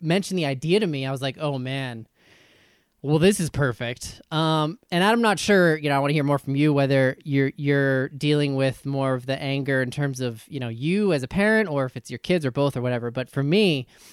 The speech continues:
the reason it felt so relevant is 'cause I had just one of the, like, <sighs> it feels stupid, right? Because it's nothing, nothing traumatic,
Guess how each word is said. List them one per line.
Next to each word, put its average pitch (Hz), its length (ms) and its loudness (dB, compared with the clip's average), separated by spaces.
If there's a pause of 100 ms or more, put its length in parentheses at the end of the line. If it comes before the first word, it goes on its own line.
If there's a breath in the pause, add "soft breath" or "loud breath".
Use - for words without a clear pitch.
(160 soft breath)
the 135 100 -4
reason 156 260 2
it 131 60 -4
felt 139 200 0
so 135 240 -2
relevant 139 560 -4 (880)
is 160 120 -2
'cause 165 140 -2
I 190 140 4
had 180 420 2 (260)
just 196 280 -4
one 190 240 0
of 196 180 -6
the, 143 420 -2
like, 170 280 -4 (140)
<sighs> - 140 -20
it 160 100 -4
feels 254 220 0
stupid, 160 520 2
right? 135 200 0
Because 135 340 -2
it's - 180 -8
nothing, 165 340 0
nothing 139 240 -2
traumatic, 127 520 -4